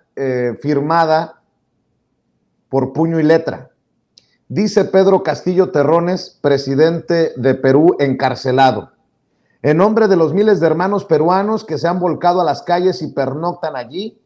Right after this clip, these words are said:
en nombre de los niños, jóvenes, amas de casa, campesinos, comunidades campesinas, frentes de defensa, comerciantes, transportistas, ambulantes, pescadores artesanales,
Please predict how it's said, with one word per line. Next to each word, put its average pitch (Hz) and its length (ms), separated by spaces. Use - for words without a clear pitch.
en 139 100
nombre 202 280
de 170 80
los 147 180
niños, 185 420
jóvenes, 180 440
amas 175 240
de 139 160
casa, 180 340
campesinos, 165 640
comunidades 156 600
campesinas, 165 800
frentes 214 540
de 151 120
defensa, 175 560
comerciantes, 185 720
transportistas, 156 880
ambulantes, 156 680
pescadores 156 580
artesanales, 156 840